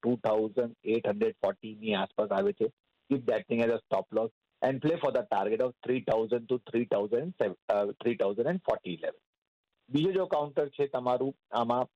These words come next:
એક પ્રાજ ઇન્ડસ્ટ્રીનો છે. અગર પ્રાજ ઇન્ડસ્ટ્રીની હું વાત કરું તો આની જો range છે તમારી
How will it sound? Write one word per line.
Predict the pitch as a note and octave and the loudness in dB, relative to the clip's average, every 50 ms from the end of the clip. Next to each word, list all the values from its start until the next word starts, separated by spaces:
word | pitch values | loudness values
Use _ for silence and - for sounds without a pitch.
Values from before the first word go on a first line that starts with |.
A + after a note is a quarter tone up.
| _ _ | _ _
એક | - - - _ - | -10 -10 -8 _ -2
પ્રાજ | B2 A#2+ A#2 B2 A#2+ A#2+ | 0 0 0 0 0 -2
ઇન્ડસ્ટ્રીનો | A#2 A2+ A2 A#2+ A#2 - - A#2 A2+ A2+ A2 | -2 0 0 -2 -2 -4 -8 -4 -4 -4 -2
છે. | G2+ - A2+ A2+ - _ _ | 0 -2 -2 -2 -4 _ _
અગર | - G#2+ A2 A#2 | -4 -2 -2 -2
પ્રાજ | - - A#2 A2+ A#2 A#2+ | 0 -2 -2 -2 -2 -2
ઇન્ડસ્ટ્રીની | A#2+ A2+ A#2 B2 A#2+ - _ - B2 B2 B2 B2 A#2+ B2 B2 A#2+ | -6 -4 -4 -4 -4 -4 _ -4 -4 -4 -4 -4 -2 -2 0 0
હું | A#2+ G#2+ A2 A#2 A2+ | 2 2 2 2 2
વાત | A2+ G#2+ A2+ - - - | 2 0 0 -2 -2 -2
કરું | A#2+ A#2+ A#2+ A2+ - | -2 -2 -2 -2 0
તો | B2+ | 0
આની | A#2 G#2 A2+ A2+ A#2+ B2 | 0 0 0 -2 -2 0
જો | A#2+ B2 A#2+ A2 G2+ | 0 0 0 2 2
range | G#2+ A2+ B2 B2+ B2 | 0 0 0 -4 -8
છે | - - A2+ G#2 - - _ _ _ _ - - _ _ _ | -4 -2 -2 -2 -2 -4 _ _ _ _ -20 -20 _ _ _
તમારી | - A2 A2 A2+ A2 A2 A2+ - | -2 0 0 0 0 0 0 -2